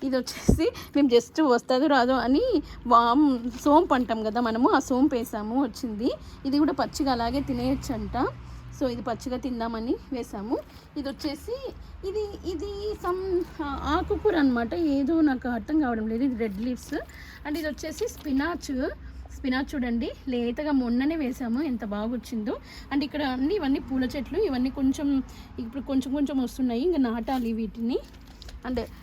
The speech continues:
పదండి, మెయిన్ గార్డెన్లో ఏమేమి ఉన్నాయో చూపిస్తాను.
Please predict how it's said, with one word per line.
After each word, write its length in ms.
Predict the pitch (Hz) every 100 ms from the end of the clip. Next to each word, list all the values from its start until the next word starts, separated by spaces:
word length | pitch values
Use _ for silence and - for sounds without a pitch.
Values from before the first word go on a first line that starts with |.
| -
పదండి, 340 | 294 294 285 480 - - -
మెయిన్ 400 | 247 233 262 311 254
గార్డెన్లో 440 | 233 240 254 254 - - - - - 285
ఏమేమి 240 | 269 262
ఉన్నాయో 300 | 240 240 427 - - -
చూపిస్తాను. 480 | 262 247 262 226